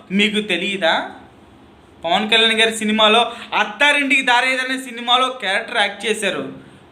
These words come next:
పవన్ కళ్యాణ్ గారి వ్యక్తిత్వం మీకు తెలీదా? పవన్ కళ్యాణ్ గారు ఏమి మాట్లాడితే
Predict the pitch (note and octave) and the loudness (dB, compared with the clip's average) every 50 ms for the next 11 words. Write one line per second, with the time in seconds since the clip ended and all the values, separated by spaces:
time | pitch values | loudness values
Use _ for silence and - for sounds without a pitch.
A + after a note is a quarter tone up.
0 | - - E3 E3 F#3 G#3 A3 A3 G#3+ A#3 A#3 A3+ A3+ A#3 A3+ A3 A3 A3+ A3 - | -6 -2 0 2 2 2 2 2 0 0 2 2 2 0 0 -2 -2 -2 -2 -2
1 | E3+ E3+ E3 - - C4+ C4 C4 C4 B3+ B3+ A#3 A3 F#3+ F3+ F3+ F3 E3+ F#3 F#3+ | -4 -6 -8 -4 0 0 0 2 2 2 2 2 2 0 0 0 -2 0 0 0
2 | F3+ E3+ F3 G3+ C4 E4+ - - - - - - - - - - - - - - | 0 2 2 2 0 -2 -6 -12 -18 -20 -20 -20 -20 -20 -20 -20 -20 -10 0 2
3 | G#3+ A3 C4 C#4+ D4 C#4 D4 D4 D4 C#4+ C#4+ C#4 C#4 C#4 C#4 C#4 C4 - - G#3 | 4 4 4 4 2 4 2 2 2 2 2 2 2 2 2 2 2 -2 -2 0
4 | A3+ B3+ C4+ C4+ C4+ C4 A#3+ A3+ G#3+ A#3 B3+ B3+ - C4+ C#4 C4+ C4+ C4+ C4 C4 | 2 2 2 0 -2 -4 -2 -2 0 0 0 -2 0 0 0 0 0 -2 0 2
5 | C4 C4 B3 G#3 - - - | 2 2 2 -2 -4 -10 -16